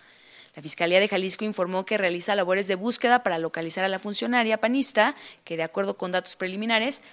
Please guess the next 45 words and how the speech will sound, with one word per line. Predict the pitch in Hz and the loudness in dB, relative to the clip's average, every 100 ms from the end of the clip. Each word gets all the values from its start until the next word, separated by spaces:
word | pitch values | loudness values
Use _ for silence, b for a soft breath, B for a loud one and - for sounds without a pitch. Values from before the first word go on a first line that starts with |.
| B | B
fue | 220 | -2
levantada | 233 226 185 180 247 311 | 0 0 0 0 0 0
el | 269 | 0
sábado | 226 214 208 - - | 0 0 -4 -8 -4
por | 240 | 0
la | 254 240 | 2 4
tarde | 202 202 - | 2 2 0
en | 196 | -4
un | 185 | -6
centro | 196 185 202 | -6 -6 -8
comercial | 180 160 - 185 269 - B B | -8 -6 -4 -4 -6 -12 B B
en | 170 | -8
la | 165 | -6
zona | 180 185 | -6 -6
de | |
Puerta | 170 170 165 | -6 -6 -6
de | 160 | -6
Hierro. | 160 - - _ _ B B B B B | -8 -10 -16 _ _ B B B B B
Las | 165 | -6
fuentes | 190 190 220 | -4 -2 0
de | |
seguridad | 202 180 170 180 185 | 0 0 0 2 2
consultadas | - 208 196 170 180 185 185 | 2 -4 -4 -2 2 2 0
por | 180 | -6
la | 165 | -6
Fiscalía | 170 - 180 190 202 240 | -6 -6 -6 -4 -4 -4
confirmaron | 175 160 165 175 170 196 208 | -8 -8 -8 -4 -2 -2 -4
que, | - | -8
a | |
pesar | - 165 - 208 | -8 -6 -4 -4
de | 247 | -6
que | - 170 170 | -8 -12 -6
ya | 214 302 | 0 2
había | 294 220 185 | 2 2 0
sido | 196 175 | -2 -4
amenazada | 165 151 147 160 151 - B B | -8 -10 -8 -6 -8 -12 B B
por | - | -4
la | 175 | 0
organización | 165 170 165 165 190 | 2 0 -2 -4 -4
criminal | 202 190 175 156 156 | -4 -6 -6 -8 -8
del | 156 147 | -10 -4
cártel | 175 175 185 | -4 -4 -10
Jalisco | 170 165 160 - | -10 -10 -10 -10
Nueva | 170 170 | -10 -8
Generación, | 185 180 233 262 | -8 -4 -2 -4